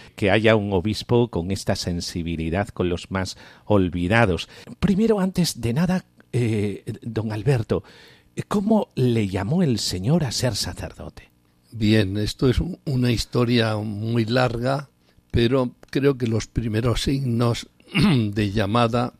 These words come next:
Speaker 2: pues Dios aprovechó mi atracción, mi gusto y mi pasión por el deporte, principalmente por el fútbol. Y con once años, pues yo creo que fui al seminario mercedario, que está en Reus,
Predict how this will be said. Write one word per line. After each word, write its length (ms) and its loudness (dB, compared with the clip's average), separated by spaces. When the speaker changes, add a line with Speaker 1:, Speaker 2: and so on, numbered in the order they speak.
Speaker 2:
pues 220 -6
Dios 260 4
aprovechó 920 2
mi 380 -2
atracción, 1000 0
mi 140 -2
gusto 680 -2
y 160 -2
mi 520 -4
pasión 500 0
por 160 -2
el 160 -4
deporte, 560 0
principalmente 840 0
por 180 2
el 80 2
fútbol. 640 2
Y 100 2
con 240 4
once 380 8
años, 520 6
pues 160 4
yo 200 8
creo 220 4
que 140 4
fui 340 6
al 240 -2
seminario 600 4
mercedario, 840 2
que 80 -2
está 300 -2
en 160 0
Reus, 480 4